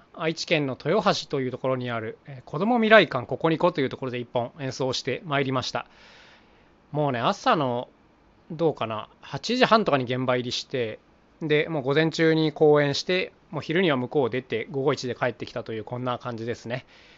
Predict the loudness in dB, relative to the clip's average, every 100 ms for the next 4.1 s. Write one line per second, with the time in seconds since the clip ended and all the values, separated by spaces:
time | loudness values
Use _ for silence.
0 | _ _ -6 0 2 4 2 4 2 2
1 | 0 -2 -6 -6 -6 -2 -2 0 -2 -2
2 | -2 -6 -8 -12 -12 -8 0 2 4 4
3 | 4 0 -4 0 0 -2 -6 -6 -6 -6